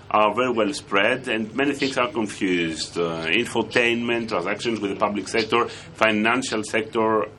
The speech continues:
transaction, everything goes on on the same platform. In this environment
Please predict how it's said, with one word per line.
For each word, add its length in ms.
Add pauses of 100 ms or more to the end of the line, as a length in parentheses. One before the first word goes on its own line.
(100)
transaction, 600
everything 360
goes 220
on 80
on 120
the 60
same 220
platform. 440 (3000)
In 160
this 220
environment 880